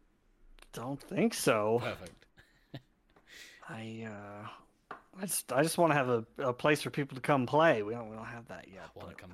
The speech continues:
Speaker 2: I wanna come to your house so much. <laughs>
Speaker 1: Yeah, it's gonna be cool.
Speaker 2: Yeah, hell yeah. Uh, rough, rough opening date? You got
Speaker 1: So, yeah, we, um, we got,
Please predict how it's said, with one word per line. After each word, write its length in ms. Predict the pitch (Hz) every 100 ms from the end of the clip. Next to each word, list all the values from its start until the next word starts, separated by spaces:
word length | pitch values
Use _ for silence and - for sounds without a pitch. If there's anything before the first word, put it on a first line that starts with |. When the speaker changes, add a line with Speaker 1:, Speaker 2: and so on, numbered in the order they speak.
| -
Speaker 2:
I 40 | 92
wanna 180 | 87 80
come 140 | 92
to 100 | 87
your 100 | 80
house 200 | 87 - -
so 40 | -
much. 880 | - _ - - - _ 196 - 220
<laughs> 0 | 160 - 147 - - - - 139
Speaker 1:
Yeah, 80 | 107 -
it's 140 | -
gonna 220 | - 98 98
be 120 | 92 -
cool. 320 | 76 65 -
Speaker 2:
Yeah, 200 | 87 85 - 92
hell 140 | 92
yeah. 500 | 82 57 _ _ -
Uh, 760 | 110 113 110 107 107 107 107 107
rough, 400 | 120 156 - - -
rough 240 | 143 139
opening 500 | 160 170 170 165 160 - _
date? 420 | 165 240 _ - _ _ _ _ _ _ _ _ -
You 40 |
got 60 | -
Speaker 1:
So, 120 | 160
yeah, 240 | 151 151 143
we, 340 | 147 151 123
um, 600 | 127 120 113 110 107 104 _ _ _ _ _ _ - _ _ _ _ -
we 220 | 123 120
got, 360 | 131 131 135